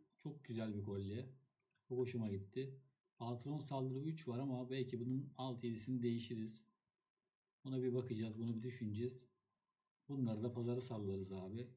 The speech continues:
Veya happy hour geldiği zaman bunlara biraz yalandan bir çalışma yapacağız. Devam edelim abi. Elimizdeki bonu eritelim. Güzel bir ticaret yapalım. Abi çarımızda şöyle bir tane ametist alacağız.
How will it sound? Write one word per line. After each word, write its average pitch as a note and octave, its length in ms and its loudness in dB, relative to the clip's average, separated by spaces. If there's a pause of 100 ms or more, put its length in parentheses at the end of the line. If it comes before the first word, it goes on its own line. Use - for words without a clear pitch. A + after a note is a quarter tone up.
Veya A#2+ 340 0
happy B2 140 -2
hour A#2+ 200 2
geldiği A2+ 380 2
zaman G#2+ 320 0
bunlara A2 360 0
biraz G#2+ 220 -2
yalandan A2 540 0
bir A#2+ 180 0
çalışma A2 400 -6
yapacağız. G#2 520 -4 (1000)
Devam C3+ 360 2
edelim G2+ 320 0
abi. G#2 260 0
Elimizdeki A2+ 560 2
bonu B2+ 200 2
eritelim. B2+ 540 0 (160)
Güzel C3 320 -2
bir B2 80 -4
ticaret A#2+ 460 2
yapalım. G2 360 -6 (1080)
Abi A#2 240 -2
çarımızda A#2 460 0
şöyle A#2+ 260 0
bir A2 60 -2
tane G#2+ 200 -2
ametist G#2+ 420 -4
alacağız. G2 540 -4